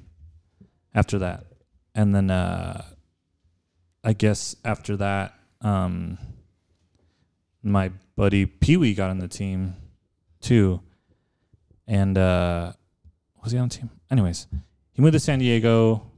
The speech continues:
freshman year. And when he was there, he was only there for six months. And then we,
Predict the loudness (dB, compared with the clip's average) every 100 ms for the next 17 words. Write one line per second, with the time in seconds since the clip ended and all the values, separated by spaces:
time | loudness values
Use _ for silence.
0 | _ _ _ _ _ _ _ 2 2 4
1 | 2 2 0 -2 -4 -6 -12 _ _ _
2 | _ _ -2 0 0 0 -2 -4 -10 -14
3 | -6 -4 2 4 4 4 2 2 -2 -6
4 | -10 -20 -20 -20 _ _ _ _ _ _
5 | _ _ _ 2 6 6 6 6 4 0
6 | -6 -8 -8 -8 -8 -10 -12 -12 -16 _
7 | -2 2 2 2 2 0 -4